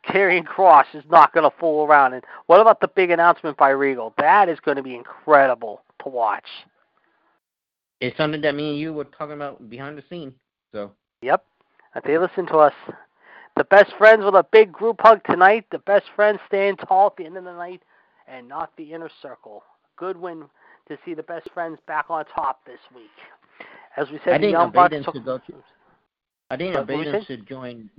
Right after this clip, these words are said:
Speaker 2: the Dark Order, in my opinion.
Speaker 1: Who's, who's that?
Speaker 2: The new girl. I think the new girl should join the Dark Order.
Speaker 1: Yeah, Anna Jay. I bet, yeah, I think so too. Rather than Anna Jay, I agree with you. Th-, that would be better than Anna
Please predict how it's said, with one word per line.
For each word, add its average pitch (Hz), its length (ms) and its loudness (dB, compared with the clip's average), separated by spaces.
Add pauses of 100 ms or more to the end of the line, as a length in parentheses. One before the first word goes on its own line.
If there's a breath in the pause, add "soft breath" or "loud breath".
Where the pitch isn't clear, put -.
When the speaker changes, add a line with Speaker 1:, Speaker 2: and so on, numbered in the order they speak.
Speaker 2:
the 117 80 -12
Dark 131 280 -6 (320)
Order, 117 380 -10 (200)
in 117 100 -20
my 123 180 -12
opinion. 107 400 -20
Speaker 1:
Who's, 180 120 -8 (460)
who's 165 160 -8
that? 233 180 6 (1300)
Speaker 2:
The 131 60 -8
new 143 200 -4
girl. 120 440 -10
I 123 60 -16
think 156 180 -10
the 139 100 -10
new 135 180 -10
girl 127 220 -12
should 110 140 -18
join 120 280 -14
the 107 100 -14
Dark 117 280 -8
Order. 120 340 -10 (300)
Speaker 1:
Yeah, 190 220 6
Anna 214 220 4
Jay. 190 280 -2
I 156 80 0
bet, 165 280 -8
yeah, 180 240 2
I 214 100 6
think 226 260 0
so 180 140 -2
too. 190 280 -4
Rather 165 260 2
than 156 100 -4
Anna 151 260 -2
Jay, 147 280 -6
I 139 240 4
agree 151 380 -4
with 131 120 -10
you. 120 200 -10 (360 loud breath)
Th-, 135 140 -6
that 180 240 4
would 170 180 -10
be 151 120 -12
better 156 280 -2
than 139 160 -6
Anna 135 240 -10